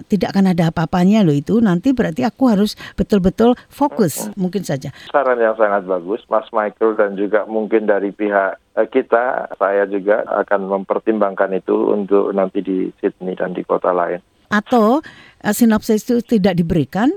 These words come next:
Speaker 1: tapi dalam pembukaan misalnya, ah, sebelum saya
Speaker 2: Mm-mm.
Speaker 1: mulai, hanya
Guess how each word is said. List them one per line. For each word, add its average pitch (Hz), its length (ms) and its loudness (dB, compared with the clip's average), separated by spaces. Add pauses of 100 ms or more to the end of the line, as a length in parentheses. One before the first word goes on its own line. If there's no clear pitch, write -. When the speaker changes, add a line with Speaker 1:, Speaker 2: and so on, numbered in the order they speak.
(180)
Speaker 1:
tapi 262 480 -2
dalam 196 260 0
pembukaan 190 760 0
misalnya, 208 580 0 (380)
ah, 202 180 0
sebelum 226 320 -2
saya 247 140 0
Speaker 2:
Mm-mm. 220 100 2
Speaker 1:
mulai, 226 260 0 (320)
hanya 254 320 4